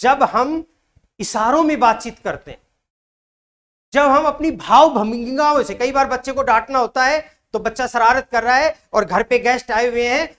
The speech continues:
उन गेस्ट के सामने हम बच्चे को धमका नहीं सकते हैं, तो हम बच्चे की तरफ बस केवल आंखें निकाल देते हैं। बच्चा समझ जाता है कि पापा ये कह रहे हैं, चुप हो जा, बदमाशियां मत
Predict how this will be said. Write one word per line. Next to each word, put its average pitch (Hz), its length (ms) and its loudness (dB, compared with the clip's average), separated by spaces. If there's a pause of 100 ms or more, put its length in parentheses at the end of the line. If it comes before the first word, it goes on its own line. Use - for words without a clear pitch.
उन 240 160 -2
गेस्ट 247 320 0
के 254 120 -6
सामने 240 320 0
हम 240 120 -2
बच्चे 233 240 -6
को 240 100 0
धमका 214 320 -2
नहीं 240 160 -4
सकते 233 300 -6
हैं, 311 400 -4
तो 208 60 0
हम 247 160 0
बच्चे 240 240 -4
की 233 100 -8
तरफ 240 180 -6
बस 226 140 -10
केवल 247 180 -4
आंखें 214 280 0
निकाल 170 280 -6
देते - 220 -20
हैं। 120 80 -20 (1300)
बच्चा 262 220 -4
समझ 208 260 -6
जाता 202 320 -2
है 294 220 2 (280)
कि 220 100 -8
पापा 196 280 2
ये 220 120 4
कह 196 200 -4
रहे 220 100 -2
हैं, 294 160 -6
चुप 226 220 -12
हो 131 100 -14
जा, 110 120 -20 (1040)
बदमाशियां 220 420 0
मत 135 120 -14